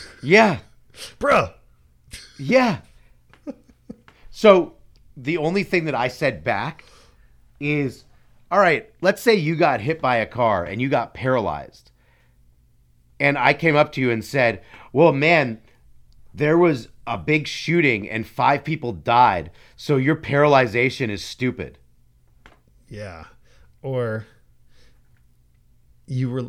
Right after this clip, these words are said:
Speaker 2: or, or you got hit in, by a car, paralyzed, and said, "I'm scared to cross the street." And then you were like, "Well, other cars are more dangerous than the one that hit you."
Speaker 1: Yeah.
Speaker 2: You're like, "What?
Speaker 1: It's
Speaker 2: <laughs> What are you
Speaker 1: what?
Speaker 2: talking about? What?" So, yeah.
Speaker 1: It
Speaker 2: Anyway, I think we should,
Speaker 1: But it's
Speaker 2: yeah.
Speaker 1: a lot.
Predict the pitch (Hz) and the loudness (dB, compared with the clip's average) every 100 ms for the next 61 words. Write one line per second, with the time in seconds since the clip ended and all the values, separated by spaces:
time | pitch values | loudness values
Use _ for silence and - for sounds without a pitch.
0 | - 127 135 151 151 143 147 143 139 123 | -6 -6 -2 0 0 0 -4 0 0 0
1 | 156 135 131 120 117 143 120 147 139 120 | -4 -6 -4 -6 -4 -6 -4 -6 -4 -6
2 | 107 120 107 - _ - _ - 127 - | -6 -8 -8 -12 _ -20 _ -14 -12 -10
3 | 143 127 113 - 120 - 113 - 127 139 | -10 -10 -10 -8 -8 -8 -12 -10 -6 -6
4 | 117 120 113 117 117 113 107 101 - 131 | -8 -10 -8 -8 -8 -8 -8 -12 -8 -8
5 | 117 - - - _ _ _ _ _ - | -8 -10 -20 -20 _ _ _ _ _ -10
6 | 131 185 160 131 110 107 104 117 127 107 | -6 -6 -6 -6 -6 -6 -8 -8 -6 -6
7 | 101 95 107 - - 123 104 104 104 90 | -8 -10 -12 -12 -16 -14 -12 -10 -10 -10
8 | 110 120 95 131 196 202 131 - _ _ | -10 -12 -12 -2 2 4 2 0 _ _
9 | - 143 214 165 - 113 247 - - 202 | -6 4 6 6 2 2 2 2 -6 -6
10 | - 226 359 269 277 339 277 262 208 370 | 0 6 6 6 4 6 4 2 -2 0
11 | 370 269 - 185 139 - - - 165 214 | 0 2 2 0 -2 -6 -14 -4 -2 0
12 | 370 - - - - - 160 - 165 135 | -2 -6 -12 -20 -20 -18 -16 -6 -2 0
13 | 117 90 - 190 185 123 95 123 147 185 | -2 -6 -10 -6 -4 -4 -8 -6 -6 -4
14 | 180 - 170 156 180 127 185 190 | -6 -4 -2 2 2 4 6 6